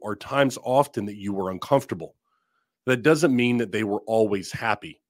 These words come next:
It also doesn't mean that they were easy, but it means that you were growing during those times, and with growth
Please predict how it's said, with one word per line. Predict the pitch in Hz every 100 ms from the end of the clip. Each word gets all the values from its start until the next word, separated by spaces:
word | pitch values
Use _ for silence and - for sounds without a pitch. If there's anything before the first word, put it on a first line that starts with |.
| _ _ _ _ _
It | 98
also | 104 113 - 104
doesn't | 110 98 107
mean | 101 104
that | 104
they | 98
were | 98 98 -
easy, | 117 117 95 82 _ _ _ _ _ _ _ -
but | 131
it | 131
means | 127 151 165 131
that | 123
you | 123 123
were | 120
growing | 95 104 131 165 143 101
during | 92 98 92
those | 92 90
times, | - 92 90 95 92
and | 117 107
with | 113 95
growth | 101 135 156 -